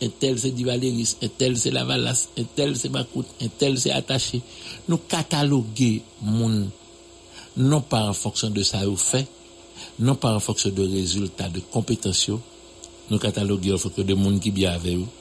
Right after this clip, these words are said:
en fonction de ça ou dit, en fonction de ça ou pensez, mais non pas en fonction de valeurs et de actions opposées. Est-ce qu'une société capable de rester comme ça à côté que seul ça le connaît c'est la destruction, seul ça le connaît c'est voyer monter?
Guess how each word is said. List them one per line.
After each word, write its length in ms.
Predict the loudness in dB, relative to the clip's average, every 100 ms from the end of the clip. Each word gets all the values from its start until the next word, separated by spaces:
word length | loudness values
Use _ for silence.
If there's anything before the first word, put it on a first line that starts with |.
| -20 -20 -20 -16 -4
en 60 |
fonction 280 | 0 2 2
de 120 | 2
ça 240 | 2 2 2
ou 100 | 2
dit, 260 | 0 -4 -6 -12 -8
en 60 | -4
fonction 240 | -2 0
de 100 | 0
ça 220 | 2 0
ou 60 | -2
pensez, 440 | -4 -4 -4 -4 -6 -12 -20 -20 -20 -20 -6
mais 120 | 2 4
non 260 | 6 4
pas 260 | 2 -4 -4 -6
en 60 |
fonction 260 | -6 -2 0
de 120 | 2
valeurs 520 | 2 0 0 0 -2
et 40 | -2
de 120 | -4
actions 340 | -4 -2 0
opposées. 360 | -2 -4 -6 -8 -10 -20 -20 -20 -20 -20 -20 -20 -20 -20 -20 -20 -20 -20 -20 -20 -20 -20 -8
Est-ce 180 | -2 0
qu'une 140 | 2 2
société 680 | 4 2 0 -4 -2 -2 -4 -12 -20 -20 -20 -6
capable 360 | -4 0 0 2
de 60 |
rester 220 | 0 -2
comme 180 | -4 -2
ça 160 | 0 0
à 40 |
côté 280 | -2 -4 -4
que 100 | -2
seul 340 | 0 2 2
ça 160 | 0 0
le 120 | -2
connaît 260 | -2 -2 0
c'est 140 | -2
la 120 | -2
destruction, 480 | 0 0 0 0 -2 -4 -12 -20 -20 -20 -20 -20 -20 -18 -8
seul 260 | 0 4 4
ça 160 | 4
le 60 | 2
connaît 260 | 4 4 4
c'est 140 | 2
voyer 240 | 2 2
monter? 400 | 2 0 -2 -4